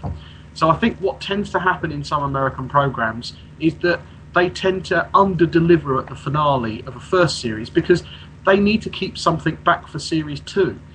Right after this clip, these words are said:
You know, now they've got series two, and there's talk of the fact that Homeland will have three more series to finish its story. You've got to sit back and think, you know, is it that I want an exciting ending,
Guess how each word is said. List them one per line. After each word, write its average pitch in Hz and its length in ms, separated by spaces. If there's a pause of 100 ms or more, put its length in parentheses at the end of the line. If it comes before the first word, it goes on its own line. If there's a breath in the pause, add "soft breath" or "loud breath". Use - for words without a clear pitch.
(320 loud breath)
You 139 60
know, 139 80
now 180 200
they've 147 240
got 170 280
series 131 380
two, 135 460
and 170 200
there's 160 160
talk 170 360
of 139 160
the 135 60
fact - 260
that - 80
Homeland 135 480
will 135 120
have 135 220
three 190 400
more 117 260
series - 600 (220 loud breath)
to - 100
finish 127 340
its - 160
story. 165 520 (540 loud breath)
You've 196 140
got 208 100
to 185 60
sit - 220
back 170 200
and 156 120
think, 156 340
you 190 80
know, 139 240
is 175 160
it 190 120
that 160 60
I 143 140
want 139 240
an 127 80
exciting 127 520
ending, 143 440